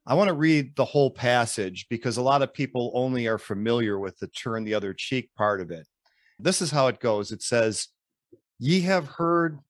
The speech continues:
uh, and I'm using the King James Version, so forgive the these and the thous. I think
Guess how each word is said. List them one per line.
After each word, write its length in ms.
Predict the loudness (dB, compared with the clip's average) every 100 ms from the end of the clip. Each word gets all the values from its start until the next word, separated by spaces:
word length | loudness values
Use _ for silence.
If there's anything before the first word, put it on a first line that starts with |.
| -6
uh, 120 | -4
and 140 | 0 0
I'm 160 | 2
using 320 | 2 2 0
the 80 | -2
King 340 | -2 -2 -2 -2
James 440 | -2 0 -2 -6
Version, 540 | -2 -2 -2 -6 -8 -16 _
so 320 | -10 -6 -4 -6 _
forgive 360 | -6 0 0 0
the 100 | -2
these 300 | 0 0 -2
and 140 | -4
the 100 | -2
thous. 460 | 0 2 2 0 -2
I 80 | -6
think 160 | -8 -12